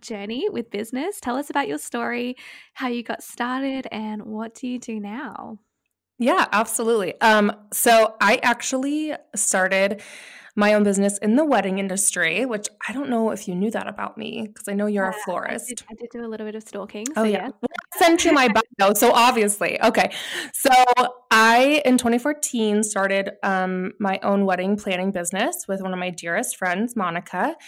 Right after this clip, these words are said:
Speaker 1: Mm-hmm.
Speaker 2: And, um, it wasn't, like, ever my full-time gig, but it was definitely a side hustle for many, many moons. Um, for five years, we just really hustled and served couples well. Um, and it was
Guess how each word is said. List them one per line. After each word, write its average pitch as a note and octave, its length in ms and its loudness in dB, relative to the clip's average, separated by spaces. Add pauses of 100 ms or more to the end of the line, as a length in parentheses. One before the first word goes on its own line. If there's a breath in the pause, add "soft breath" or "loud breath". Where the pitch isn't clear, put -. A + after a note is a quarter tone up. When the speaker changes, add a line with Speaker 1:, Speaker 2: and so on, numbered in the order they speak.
(240 loud breath)
Speaker 1:
Mm-hmm. G#3+ 320 0
Speaker 2:
And, F#3+ 280 0 (120)
um, F3 440 -6
it - 100 -4
wasn't, A3 400 0 (220)
like, A#3 260 -2
ever G#3+ 180 2
my C#4 160 2
full-time B3 440 0
gig, G#3+ 260 0
but G#3 140 0
it - 80 -6
was G3+ 160 -2
definitely A3 320 -2
a A3+ 60 -2
side F#3+ 240 -2
hustle F#3+ 320 -4
for E3+ 540 2
many, F#3+ 320 0
many C4 280 2
moons. A3 680 2
Um, F#3+ 280 0
for A3 200 -6
five G3 380 -2
years, F#3+ 500 -2
we G3 140 0
just F#3 440 -4 (760 loud breath)
really C4 260 4
hustled B3 460 -2
and G#3 180 4
served G3+ 480 0
couples F#3 560 -6
well. F#3 500 0 (380 loud breath)
Um, G#3 160 0
and G#3 80 2
it G3+ 80 -4
was G#3 160 -6